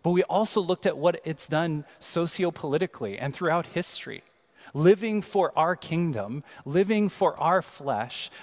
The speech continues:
living for our way, making ourselves the main character of the story has led to more and more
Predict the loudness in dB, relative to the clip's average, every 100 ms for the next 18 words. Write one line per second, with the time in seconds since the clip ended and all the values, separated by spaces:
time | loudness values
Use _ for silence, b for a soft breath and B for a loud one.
0 | 0 2 4 0 0 -2 0 0 0 2
1 | 2 2 0 0 -2 0 -2 -2 0 2
2 | 2 2 -2 -2 0 -2 -2 -2 -2 -4
3 | -6 -6 -8 -6 -4 -2 -4 B B B
4 | -8 -8 -4 -2 -2 -2 -6 -8 -6 -4
5 | -2 0 -2 -2 -8 _ -8 -6 -4 -4
6 | -4 -4